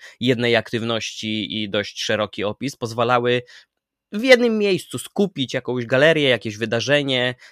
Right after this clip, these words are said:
e, coś, co ktoś chciał nam pokazać, mm, i o tym opowiedzieć. Natomiast relacja zawsze była takim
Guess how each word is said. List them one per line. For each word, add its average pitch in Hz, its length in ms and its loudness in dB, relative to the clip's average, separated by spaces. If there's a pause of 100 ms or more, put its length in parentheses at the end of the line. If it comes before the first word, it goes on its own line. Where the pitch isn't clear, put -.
e, 117 340 0
coś, - 440 -2
co 120 180 -4 (140)
ktoś - 300 -8
chciał 120 360 -6
nam 120 220 -4
pokazać, 117 680 0 (300)
mm, 113 340 -8
i 139 120 4
o 127 80 2
tym 131 320 -2
opowiedzieć. 123 580 -2
Natomiast 202 420 -2
relacja 175 460 2
zawsze 170 300 -2
była 160 240 2
takim 156 540 -2